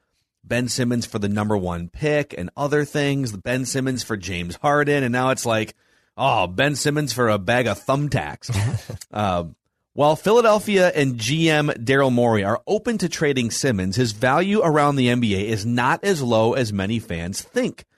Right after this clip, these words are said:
according to Chris Mannix of Sports Illustrated. He said this on, uh, Bill Simmons' Ringer podcast.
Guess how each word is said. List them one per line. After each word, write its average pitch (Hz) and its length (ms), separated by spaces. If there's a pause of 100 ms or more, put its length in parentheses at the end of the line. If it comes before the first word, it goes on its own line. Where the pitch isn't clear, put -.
(240)
according 120 500
to 147 160
Chris - 360
Mannix 101 500 (100)
of 131 140
Sports - 400
Illustrated. - 640 (560)
He 120 100
said 120 300
this 123 340
on, 95 380
uh, 92 100
Bill 110 200
Simmons' 98 420
Ringer 85 240
podcast. - 500